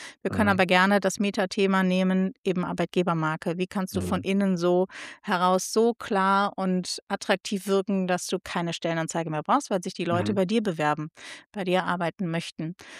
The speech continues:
Speaker 1: Ähm, das Gleiche gilt für Zukunftsthemen. Wo sehen wir das, das Handwerk in der Zukunft? Was brauchen wir eigentlich in der Weiterbildung? Wie müssen wir Unternehmertum im Handwerk sehen?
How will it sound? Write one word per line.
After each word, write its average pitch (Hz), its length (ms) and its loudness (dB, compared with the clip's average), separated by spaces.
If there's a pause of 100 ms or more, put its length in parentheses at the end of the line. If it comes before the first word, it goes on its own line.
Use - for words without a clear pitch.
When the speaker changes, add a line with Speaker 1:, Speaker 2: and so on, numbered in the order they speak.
(320)
Speaker 1:
Ähm, 180 520 0
das - 120 -16
Gleiche 208 320 4
gilt 208 240 4
für 196 400 6
Zukunftsthemen. 220 800 4
Wo 202 160 4
sehen 202 260 6
wir 202 100 6
das, - 320 -2 (300)
das - 160 -4
Handwerk 208 500 4
in 202 160 8
der 196 180 6
Zukunft? 240 680 4
Was 202 240 4
brauchen 202 520 4
wir 190 120 2
eigentlich 180 320 0
in 185 80 0
der 175 140 2
Weiterbildung? 196 800 2
Wie 208 140 4
müssen 202 320 4
wir 196 100 2
Unternehmertum 214 800 2
im 202 160 0
Handwerk 202 440 2
sehen? 196 340 4